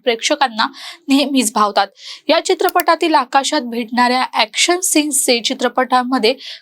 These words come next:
खळबळ उडवून दिली आहे. दरम्यान, फायटर हा चित्रपट बॉक्स ऑफिसवर धुमाकूळ घालतोय. फायटर या सिनेमाची देशभरात चांगलीच क्रेज आहे. रिलीज आधीपासूनच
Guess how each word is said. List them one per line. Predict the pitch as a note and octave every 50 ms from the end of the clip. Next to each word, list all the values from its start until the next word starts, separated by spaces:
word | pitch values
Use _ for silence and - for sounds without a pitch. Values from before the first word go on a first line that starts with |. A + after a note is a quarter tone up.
| _ -
खळबळ | - B3 C4 C4 G#3+ C#4+ D#4+
उडवून | D#4+ C#4+ B3 A3+ A#3 A#3
दिली | A3+ A3 G3+ G3+ G3+
आहे. | G3+ G3 - - - _ _ _ - - - - - - -
दरम्यान, | - D4 D4+ F4 F#4 F#4+
फायटर | - - D#4 C4+ C4+ B3 - - - C#4+ A#3+
हा | A#3 - - C4+ C4+ C4+ C4+ - -
चित्रपट | - - C#4 B3 A3 C#4 D4 C#4+ - A#3+ A#3
बॉक्स | G#3 G#3 A3+ A3+ B3+ C4+ - - C#4+
ऑफिसवर | B3+ C4 C4 B3 A#3 - B3+ C4
धुमाकूळ | B3+ B3+ - A#3+ G#3+ A#3 A#3+ A#3+ - A#3 G#3+ G#3
घालतोय. | G3+ G3+ G3 - - - - _ - -
फायटर | - D4+ D#4+ F4+ E4+ A4 G#4
या | A4 G#4+
सिनेमाची | A4 - F4+ F#4+ F#4 F4+ E4+ E4 - D#4+ D#4
देशभरात | C#4+ C#4 C4+ C4 - C4+ C4 A#3+ C4+ C#4+ C#4 -
चांगलीच | - C#4+ B3+ A3 A3 G#3+ A3 C4 D#4 D4+ D#4 - - - -
क्रेज | - A#3 A3+ A#3+ G#3+ B3
आहे. | A#3 A#3 C4 F4 G#4 - _ _ _ _ - - - - - - _ -
रिलीज | A#3 B3 C4 E4 F4+ E4+ F4+
आधीपासूनच | E4 D4 D#4+ D#4 D#4+ D#4+ D4+ - D#4+ D#4 D#4 A#3+ A#3 A#3 -